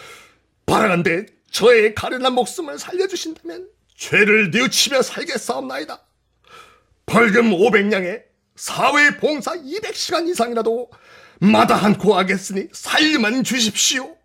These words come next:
자, 여기 있습니다. 작수금으로 받은 돈도 한 푼도 빠짐없이 도로 배타내겠사옵나이다."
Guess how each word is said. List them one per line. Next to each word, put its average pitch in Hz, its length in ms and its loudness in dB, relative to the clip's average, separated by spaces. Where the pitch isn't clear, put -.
자, - 280 2
여기 185 160 -4
있습니다. - 360 -12
작수금으로 208 720 2
받은 202 200 2
돈도 220 360 -2
한 - 320 -2
푼도 285 340 -2
빠짐없이 226 460 0
도로 127 440 -4
배타내겠사옵나이다." 185 1500 -2